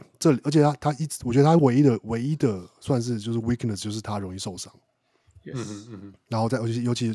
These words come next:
Speaker 1: 就是很多受伤就是都在季后赛这样。
Speaker 3: 嗯哼。
Speaker 1: 可是我觉得，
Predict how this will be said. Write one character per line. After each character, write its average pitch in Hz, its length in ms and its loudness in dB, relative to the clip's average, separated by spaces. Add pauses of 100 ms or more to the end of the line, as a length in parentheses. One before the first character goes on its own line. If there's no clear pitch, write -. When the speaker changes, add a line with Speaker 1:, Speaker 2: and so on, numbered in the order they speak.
(140)
Speaker 1:
就 - 100 -14
是 113 60 -4
很 110 100 -2
多 117 160 -2
受 120 160 0
伤 107 220 -6
就 113 100 -6
是 110 60 -8
都 110 120 -6
在 110 140 -6
季 104 180 -8
后 95 140 -10
赛 92 260 -18
这 - 80 -20
样。 - 100 -20 (760)
Speaker 3:
嗯 123 140 -12
哼。 104 240 -16
Speaker 1:
可 117 100 -4
是 135 320 2 (180)
我 113 140 -8
觉 127 80 0
得， 139 80 -2